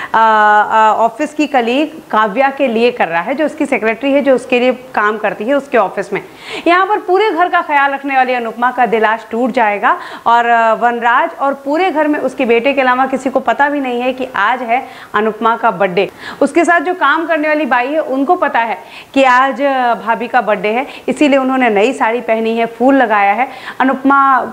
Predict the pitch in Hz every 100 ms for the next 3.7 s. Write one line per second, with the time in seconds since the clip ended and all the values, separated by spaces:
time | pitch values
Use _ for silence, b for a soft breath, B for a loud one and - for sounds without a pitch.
0 | 190 220 262 262 262 269 262 220 202 226
1 | 254 240 233 247 208 214 226 220 190 202
2 | 220 220 202 226 233 B B 226 247 254
3 | - 262 254 320 311 269